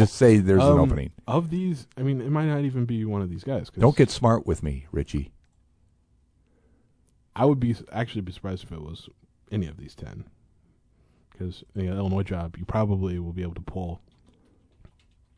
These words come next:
Speaker 2: a coach, kinda like they did with Oklahoma State, from another high major program. But if I had to pick one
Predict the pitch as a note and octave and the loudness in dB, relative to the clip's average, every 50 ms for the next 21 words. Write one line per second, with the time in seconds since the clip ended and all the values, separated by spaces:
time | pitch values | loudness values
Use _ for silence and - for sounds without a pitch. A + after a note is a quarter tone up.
0 | _ _ - A#2 - - G2+ F2+ F2 - - - - - _ _ - - F#3 F#3 | _ _ -8 -8 -4 -4 -4 -4 -4 -6 -10 -20 -20 -20 _ _ -2 2 4 6
1 | F3 D#3 - C#3+ C#3+ C#3+ C#3 B2 A2+ G#2+ G#2+ G#2 - G#2 F#2+ F2+ - - - D#3 | 6 6 6 6 8 8 8 6 6 6 4 4 2 0 0 0 -2 0 0 2
2 | G#2 G#2 - - _ _ _ _ _ _ _ _ _ _ _ _ _ _ _ _ | 2 2 0 -4 _ _ _ _ _ _ _ _ _ _ _ _ _ _ _ _
3 | _ _ _ _ _ _ _ _ _ _ - - - G#2+ G2 F#2 G2 G#2+ _ _ | _ _ _ _ _ _ _ _ _ _ -8 -2 0 0 0 0 -4 -8 _ _
4 | _ - G#2 G2 F2+ F2 F#2 F#2 E2+ E2+ E2 - - A2+ A2+ G#2 F2+ C2 D#2+ - | _ -6 -4 -4 -2 -2 -2 -2 -4 -4 -6 -6 -4 -4 -2 -2 -4 -6 -10 -16
5 | - _ _ - G3+ F#3 A#2 A2 - - - - A#2+ - - - G#2+ - - F2+ | -18 _ _ 2 2 4 4 2 2 2 0 0 0 0 0 0 0 0 -4 -8
6 | E2 D#2+ E2 F#2+ A#2+ D#3 G3+ A3 | -8 -6 -4 -2 -2 0 0 -2